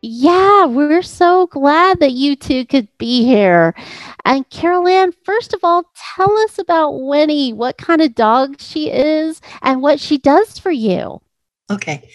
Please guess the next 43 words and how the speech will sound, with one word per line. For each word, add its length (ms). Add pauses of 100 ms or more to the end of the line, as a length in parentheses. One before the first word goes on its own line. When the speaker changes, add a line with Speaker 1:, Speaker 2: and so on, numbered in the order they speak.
(640)
Speaker 2:
She's 240
a 20
chocolate 520
lab. 420 (160)
I 80
think 240
she's 180
an 220
English 560 (200)
lab. 380
She's 220
a 40
little 140
bit 240 (120)
shorter 420
than 160
my 160
other 220
dogs 440
that 120
I 80
had. 340 (240)
She 220
does 440
all 200
sorts 280
of 120
things 300
that 260 (180)
allow 220
me 160
to 80
make 260
it 100
through 220
each 220
day 260
and 240 (320)
be 140
a 60
lot 220
more 140
independent. 720